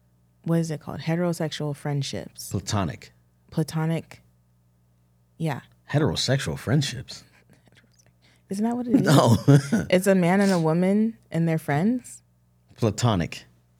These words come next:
Speaker 1: Platonic friendships with a member of the opposite sex is
Speaker 2: Okay.
Speaker 1: basically what I'm trying
Speaker 2: Yeah.
Speaker 1: to say. I feel like I made sense.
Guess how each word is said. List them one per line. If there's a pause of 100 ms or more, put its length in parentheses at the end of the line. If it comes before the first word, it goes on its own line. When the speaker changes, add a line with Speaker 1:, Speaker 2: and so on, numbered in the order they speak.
(640)
Speaker 1:
Platonic
friendships
with
a
member
of
the
opposite
sex
is
Speaker 2:
Okay.
Speaker 1:
basically
what
I'm
trying
Speaker 2:
Yeah.
Speaker 1:
to
say. (540)
I
feel
like
I
made
sense.